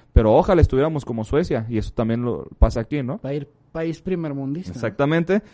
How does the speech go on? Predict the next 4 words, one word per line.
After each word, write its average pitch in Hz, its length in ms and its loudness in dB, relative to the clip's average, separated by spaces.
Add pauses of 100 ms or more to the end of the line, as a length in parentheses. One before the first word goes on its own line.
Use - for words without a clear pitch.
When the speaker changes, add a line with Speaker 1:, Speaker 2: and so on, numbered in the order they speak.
(260)
Speaker 1:
Que, 180 440 4 (680)
que, 175 420 0 (1400)
o 104 160 4
varios, 160 520 4